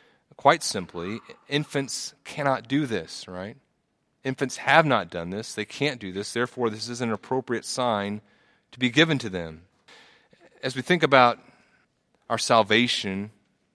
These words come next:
how we enter into this new covenant, I think this is very important that we make sure we communicate this clearly to our children, what, what the purpose of baptism is, 'cause it goes back to the gospel. We'll talk more about this next week. But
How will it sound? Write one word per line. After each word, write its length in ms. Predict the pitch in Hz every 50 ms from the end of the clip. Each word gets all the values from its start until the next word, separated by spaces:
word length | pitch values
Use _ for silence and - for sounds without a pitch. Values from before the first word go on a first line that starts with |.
| _ -
how 220 | - - 127 123
we 140 | 117 120 117
enter 240 | 120 120 - - 110
into 120 | 104 101
this 220 | 98 104 95 - -
new 160 | 113 113 107
covenant, 520 | - - 120 117 117 98 92 87 87 90 _ _ _ _ _ _ _ _ _ _ _ _ _ _ _ _ _ _ _ _ _ _ _ _ _ _ -
I 80 | 131 127
think 280 | - - 180 185 165
this 200 | - 156 - -
is 120 | 127 113 110
very 320 | 107 107 120 131 143 151
important 540 | 151 139 - - - 131 123 110 107 107 95
that 80 | 110
we 100 | 107 110
make 220 | 104 107 117 131 120
sure 320 | - - - 123 117 110
we 100 | 104 101
communicate 520 | - - 107 110 110 113 - - 107 101 -
this 160 | 98 - -
clearly 380 | _ - - 117 110 110 107 104
to 140 | - - 101
our 80 | 92
children, 640 | - - - - 110 101 92 92 90 92 - - 90
what, 140 | - 113 -
what 100 | 110 104
the 60 | -
purpose 440 | - - - - 165 170 - 156 -
of 100 | 139 113
baptism 460 | 110 107 104 104 - - 98 98 98
is, 140 | 95 92 -
'cause 140 | - 98 95
it 60 | 101
goes 220 | - 113 123 117 -
back 200 | 110 101 95 -
to 40 | -
the 80 | 107
gospel. 440 | 95 95 90 87 87 - - - 98
We'll 40 | 92
talk 200 | - - 113 -
more 160 | 110 98 98
about 240 | 95 92 90 87 -
this 360 | 95 90 - - - - -
next 280 | 90 87 87 - - -
week. 160 | 92 90 -
But 140 | - 110 -